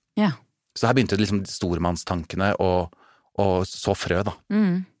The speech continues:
Speaker 2: Og han hadde med seg mye goodwill fra starten, eh, fordi han gjorde det bra. Han traff en eller annen nerve hos de han behandlet.
Speaker 1: Nå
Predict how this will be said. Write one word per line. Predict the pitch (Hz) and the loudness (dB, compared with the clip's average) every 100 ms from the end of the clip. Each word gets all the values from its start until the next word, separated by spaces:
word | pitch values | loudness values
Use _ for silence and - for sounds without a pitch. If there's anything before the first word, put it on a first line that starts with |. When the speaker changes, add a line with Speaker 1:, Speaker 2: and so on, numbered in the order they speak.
| _ _ - - - - - | _ _ -14 -12 -12 -4 2
Speaker 2:
Og | 156 | 4
han | 165 | 4
hadde | 135 | 2
med | 104 104 | 2 2
seg | 147 | 2
mye | 147 113 110 117 117 113 | 4 4 4 4 0 -2
goodwill | 98 85 92 104 107 - | -2 0 2 2 0 -2
fra | - | -2
starten, | 110 104 82 - 180 190 | 0 0 0 0 0 0
eh, | 117 113 | 2 2
fordi | 110 117 98 | 2 0 2
han | 117 | 2
gjorde | 165 107 | 2 2
det | 95 | 2
bra. | 101 107 - - _ _ _ _ _ - | 2 2 0 -10 _ _ _ _ _ -2
Han | 139 | -2
traff | - 120 - - - | 0 -2 -2 -6 0
en | |
eller | 104 107 | 2 4
annen | 123 | 4
nerve | 117 92 82 95 98 | 2 0 0 0 0
hos | 107 - - | -2 -4 -8
de | 101 92 | -4 0
han | 95 95 | 0 2
behandlet. | 95 92 80 139 - | 0 0 0 0 -2
Speaker 1:
Nå | - | -2